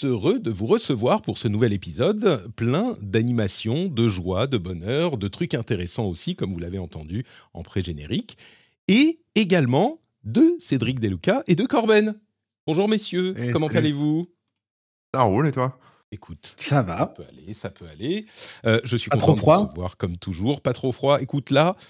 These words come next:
Speaker 1: euh, on a eu quelques semaines, euh, autour de Noël à moins dix, moins vingt,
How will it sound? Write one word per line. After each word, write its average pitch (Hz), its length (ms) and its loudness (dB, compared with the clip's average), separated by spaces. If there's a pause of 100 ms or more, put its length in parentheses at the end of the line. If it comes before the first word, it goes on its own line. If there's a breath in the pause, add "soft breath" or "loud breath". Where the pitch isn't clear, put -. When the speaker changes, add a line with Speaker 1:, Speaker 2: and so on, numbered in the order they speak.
(200 soft breath)
Speaker 1:
euh, 113 420 2 (100)
on 131 140 0
a 139 80 2
eu 147 100 -2
quelques 127 380 0
semaines, 131 440 2
euh, 101 260 2
autour 123 300 -2
de 117 120 2
Noël 120 600 2
à 98 540 -2
moins 110 260 -2
dix, 117 300 -8
moins 117 180 0
vingt, 127 300 0